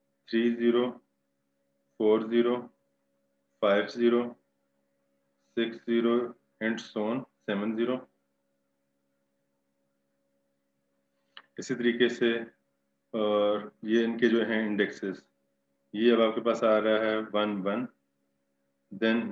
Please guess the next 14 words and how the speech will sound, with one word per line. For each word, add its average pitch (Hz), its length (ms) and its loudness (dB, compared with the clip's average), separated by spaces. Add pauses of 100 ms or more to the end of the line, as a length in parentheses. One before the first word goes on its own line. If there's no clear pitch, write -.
one, 107 240 0 (160)
टू, 117 120 2 (840)
वन, 107 300 -2
थ्री, - 180 -4 (300)
ये 113 300 2
indexes 101 540 -4
हैं, 92 80 -6 (720)
One, 107 260 -2
four, 113 520 -2 (1700)
one, 104 280 -2 (160)
five, 107 440 0 (320)
and 110 200 -4
so - 160 -10
on। 85 120 -8